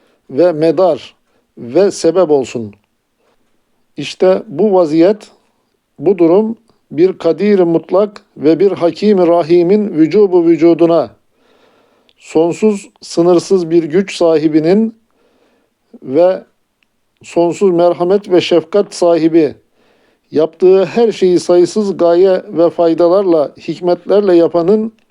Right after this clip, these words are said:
varlığının zorunluluğuna, zorunlu varlığına ve vahdetine ve birliğine gayet kat'i,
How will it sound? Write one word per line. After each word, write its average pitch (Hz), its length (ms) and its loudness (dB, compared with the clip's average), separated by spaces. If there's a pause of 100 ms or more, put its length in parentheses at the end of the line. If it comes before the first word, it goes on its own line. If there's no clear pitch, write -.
(260)
varlığının 175 680 2
zorunluluğuna, 165 1000 2 (100)
zorunlu 170 540 0
varlığına 165 720 0 (500)
ve 151 320 -2
vahdetine 165 800 -2
ve 151 180 2
birliğine 165 640 2 (580)
gayet 180 520 0
kat'i, 165 680 -2